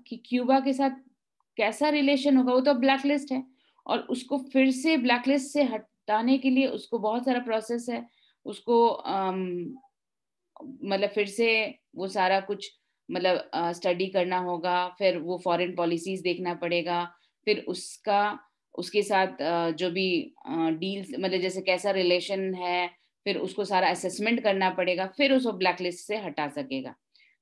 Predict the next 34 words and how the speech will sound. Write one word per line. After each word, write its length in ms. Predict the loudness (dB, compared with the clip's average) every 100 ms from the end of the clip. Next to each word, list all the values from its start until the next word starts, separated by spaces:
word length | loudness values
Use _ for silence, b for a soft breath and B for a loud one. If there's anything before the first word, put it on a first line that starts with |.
| _
तो 160 | 2 2
इसीलिए 480 | 2 0 -2 2 2
वो 260 | 4 0
बोल 200 | 2 0
रहे 140 | 0 -2
हैं 140 | -4
कि 100 | -6
ये 380 | -8 -4 0 0
जो, 460 | 2 0 -2 -6 _ -8
अ, 120 | -4 -2 0 -2 -4 -12 _ _ _ -12
क्यूबा 500 | -6 0 4 4 2
पहले 600 | -6 -8 -4 -2 0 -2 -4 _ _ _ -8
अच्छा 240 | -4 -2
रिलेशन 400 | 0 -2 -4 -6
हो 140 | -6
सकता 340 | -6 -8 -6 -6
था, 240 | -6 -12 -16 _ _ -6
ये 100 | -4
ट्रंप 320 | -2 -2 0
जाते 260 | -2 -2
जाते 240 | -4 -4 -4
उसको 240 | -4 -6
ब्लैकलिस्ट 580 | -4 -4 -4 -6 -8 -10
कर 100 | -10
दिए, 180 | -8 -6
तो 100 | -6
ये 200 | -4 -4
प्रॉब्लम 440 | 0 0 0 0
बढ़ 160 | 0 0
गया 220 | -2 -4
जो 240 | -2 -4
बिडेन 340 | -2 -4 -2 -4
के 140 | -6
लिए, 180 | -12 -14